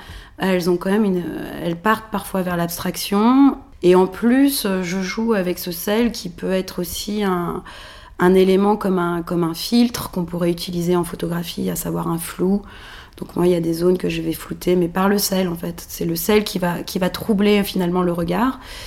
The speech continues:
et qui va aussi troubler la, ce, ce, ce rapport au, au médium.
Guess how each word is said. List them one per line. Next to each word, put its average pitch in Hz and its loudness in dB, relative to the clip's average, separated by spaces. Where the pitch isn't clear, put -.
et 208 6
qui 214 0
va 196 8
aussi 202 0
troubler 196 0
la, 170 0
ce, - -10
ce, - -6
ce - -6
rapport 196 2
au, 175 0
au 180 4
médium. 185 2